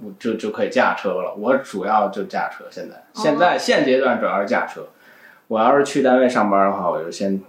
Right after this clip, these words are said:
Speaker 1: 首先驾车，
Speaker 2: 嗯。
Speaker 1: 要不就是走。
Speaker 2: 哎，我也突然想到了，就是在我不骑车的那个期间里，就这种比较微妙，说远不远的路程，我也是会选择走路，就很喜欢走路。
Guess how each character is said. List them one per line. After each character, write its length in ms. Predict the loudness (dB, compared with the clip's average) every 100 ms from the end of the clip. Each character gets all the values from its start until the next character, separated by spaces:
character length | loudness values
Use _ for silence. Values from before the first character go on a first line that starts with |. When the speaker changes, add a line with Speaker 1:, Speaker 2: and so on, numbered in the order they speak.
| _ _
Speaker 1:
首 240 | -8 -6 -2
先 200 | 0 2
驾 220 | 2 0
车， 220 | -6 -14 -18 _ _ _ _
Speaker 2:
嗯。 180 | -12 -2
Speaker 1:
要 160 | 2 2
不 180 | 0 -2
就 160 | -2
是 100 | -4
走。 300 | -6 -8 -10 -18 _ _ -20 -20 -16 0
Speaker 2:
哎， 240 | 0 2
我 120 | 2
也 60 | 2
突 100 | 4
然 120 | 2
想 200 | 2 2
到 180 | 4 4
了， 100 | 2
就 140 | 0
是 40 | 0
在 120 | 2
我 100 | 2
不 140 | 0 -4
骑 240 | 0 2
车 280 | 2 0 0
的 240 | 2 0
那 160 | -2 -2
个 260 | -2 -4 -6
期 260 | -4 -4
间 280 | 0 0 0
里， 240 | -2 -4 -4
就 120 | 0
这 100 | 2
种 120 | 2
比 60 | 2
较 140 | 2
微 220 | 2 2
妙， 200 | 4 2
说 280 | 2 0 0
远 200 | 0 -2
不 100 | -2
远 140 | -2 -4 -8 -8
的 440 | -4 -2 -2 -6 -4
路 140 | -2
程， 240 | 0 -2 -6 -10 -20 -20 _ _ _ _
我 140 | 2
也 120 | 2
是 160 | 2 0
会 240 | 2 0
选 240 | 0 -4 -6
择 160 | -4
走 220 | -4 -4 -4
路， 180 | -4 -2
就 100 | -2
很 240 | 0 0
喜 100 | 0
欢 160 | -2 -4
走 200 | -6 -6
路。 220 | -8